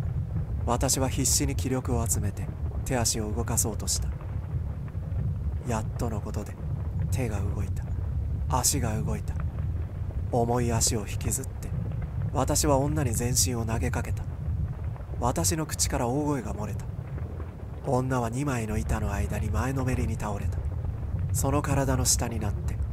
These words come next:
黒いろうそくの火が消えた。闇を押して近づいてくる大きな音に、私は負けまいと声を振り絞っ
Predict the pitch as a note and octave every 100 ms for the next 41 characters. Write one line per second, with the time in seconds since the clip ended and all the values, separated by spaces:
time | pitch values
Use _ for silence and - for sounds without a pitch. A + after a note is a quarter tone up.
0 | - - C#3+ C3+ B2 A2+ - A2+ F2 -
1 | - G2+ - - - - - - - -
2 | - - - - - - B2 B2+ B2+ A#2+
3 | A2 - A#2 - - B2+ A#2+ - A2+ A#2
4 | G#2+ G#2+ G#2+ G#2+ - - - F#2 - -
5 | - - - - C#3 D3+ C3 B2 A#2 C#3
6 | C3 A#2+ G2+ - A#2 E2 - - - D2